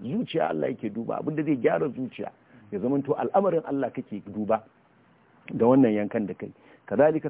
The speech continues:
سخرها لكم لتكبروا الله." Kamar haka ne Allah ya hore waɗannan dabbobi na ni'ima gare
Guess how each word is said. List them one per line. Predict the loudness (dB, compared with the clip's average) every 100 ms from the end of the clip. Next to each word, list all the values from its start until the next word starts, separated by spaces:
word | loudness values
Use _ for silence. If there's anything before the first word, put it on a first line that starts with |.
| -6
سخرها | -4 -2 0 0
لكم | -2 -4 -4 -8
لتكبروا | -10 -10 -10 -6 -6
الله." | -6 -8 -10 -10
Kamar | 0 0
haka | 0 -6 -8
ne | -8
Allah | -8 -8 -8
ya |
hore | -6 -2 -2 -2
waɗannan | -4 -6 -4 -4 -4 -8 _ _ _
dabbobi | -2 2 2 2 2
na | 4
ni'ima | 2 2 2
gare | 2 0